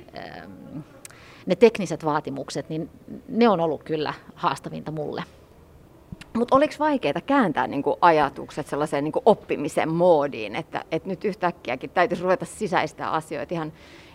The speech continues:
Speaker 2: eri tavalla kuin ennen? Ja huom-, tai, ja toisaalta huomasitko sit sellaisen kohdan, kun yhtäkkiä tajuskin, että hei, et nythän mä tiedän, miten mä opin?
Speaker 1: No sanotaanko, että ihan noin, mitäs, mä toivoisin, että se olisi niinku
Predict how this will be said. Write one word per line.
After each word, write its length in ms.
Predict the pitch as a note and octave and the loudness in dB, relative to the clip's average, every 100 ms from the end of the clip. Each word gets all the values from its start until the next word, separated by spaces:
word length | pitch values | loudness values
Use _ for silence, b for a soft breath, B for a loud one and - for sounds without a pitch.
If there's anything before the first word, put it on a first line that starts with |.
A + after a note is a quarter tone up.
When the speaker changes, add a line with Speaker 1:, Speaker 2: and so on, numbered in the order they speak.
| - | -2
Speaker 2:
eri 240 | A3 F#3 | 2 2
tavalla 340 | F3 E3 D#3 D#3 | 2 2 2 0
kuin 200 | - G#3 | 0 0
ennen? 260 | F#3 D#3+ | 0 -2
Ja 100 | D#3+ | 0
huom-, 240 | A3 D4 - | 4 4 4
tai, 160 | A3 G#3+ | 0 0
ja 80 | A3 | 2
toisaalta 420 | C#4 D4+ A3+ F#3+ | 4 2 2 0
huomasitko 540 | A3+ D4 G3+ F#3 - G#3 | 2 2 2 -4 -10 -10
sit 140 | A#3+ | -4
sellaisen 320 | B3+ A#3+ A#3+ | -4 -2 -2
kohdan, 400 | A#3 C4 G#3 E3+ | 2 0 2 -2
kun 100 | F#3+ | -2
yhtäkkiä 380 | G#3 - F3 F#3 | -6 -6 -10 -6
tajuskin, 440 | G#3+ G3 D#3 - | 0 0 0 -4
että 120 | D#3+ G#3 | -8 -2
hei, 200 | F#3 E3+ | 0 0
et 160 | E3 B B B B | -2 B B B B
nythän 360 | C#4+ - G#3 E3+ | 2 2 0 0
mä 120 | D#3+ - - | -4 -6 2
tiedän, 360 | G3 D3+ D3 | 2 2 0
miten 360 | E3+ G3 F#3 D3 | -2 -2 -2 -2
mä 120 | F3 | 2
opin? 540 | A#3+ A#3+ - G2+ G3 F3+ B B B B B B B - | 2 2 0 -4 -6 -10 B B B B B B B -4
Speaker 1:
No 140 | G#3+ | -2
sanotaanko, 680 | A3+ C#4+ E4 D#4+ C4 B3 A#3 | 0 2 2 4 4 6 2
että 140 | A#3 C4+ | 2 -2
ihan 400 | C#4+ F#4 D#4 - - F#2+ A#2 | 0 0 0 -4 -10 -18 -6
noin, 800 | G#3+ A3+ A#3+ C4 D4+ C4+ A3 F#3+ E3+ B | 0 6 10 12 12 8 6 2 0 B
mitäs, 300 | G#3+ A3+ G3+ - - | 0 2 0 -8 0
mä 140 | A3+ | 0
toivoisin, 600 | B3+ E4 D4 F#3+ E3 F#3 | 6 6 8 6 2 2
että 160 | F3 - | 0 4
se 80 | F#3+ | 4
olisi 160 | F#3 | 6
niinku 180 | G3+ | 2